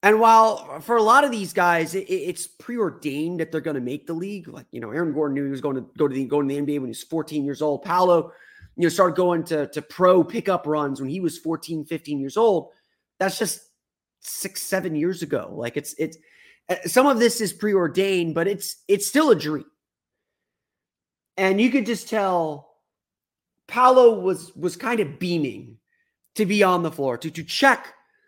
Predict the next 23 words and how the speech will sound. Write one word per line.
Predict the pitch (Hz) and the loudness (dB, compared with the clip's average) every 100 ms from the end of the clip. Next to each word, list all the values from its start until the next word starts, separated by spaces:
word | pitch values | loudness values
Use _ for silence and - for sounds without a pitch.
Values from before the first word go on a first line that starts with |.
| _ _ _ | _ _ _
this | 143 240 247 | 0 0 0
goal | - 214 208 208 196 190 160 | -2 2 4 4 4 0 -2
off | 180 185 - | -2 -4 -6
his | 185 165 | -6 -6
checklist, | - 170 - 113 - - | -10 -10 -10 -18 -18 -18
to | 156 | -16
check | - 220 220 | -6 -6 -6
this | 143 214 208 - - | 2 2 2 -4 -4
accolade | 185 180 190 170 165 | -2 -2 -2 -2 -2
off | 147 156 156 | -4 -4 -4
his | - 139 | -6 -10
checklist. | - 127 - - - - _ _ _ _ _ _ _ _ _ _ 170 | -10 -12 -12 -20 -20 -20 _ _ _ _ _ _ _ _ _ _ -2
You | |
know, | 175 | -2
he | 170 254 202 | 0 0 0
grew | 262 247 | 0 2
up | 208 196 | 2 0
watching | 180 160 165 156 | 0 -2 -4 -6
LeBron. | 139 135 117 156 | -4 -6 -8 -8
He | 220 | -8
grew | 202 240 | -4 -2
up | 220 190 | -2 -2
watching | 180 170 175 151 139 | -2 -4 -6 -8 -10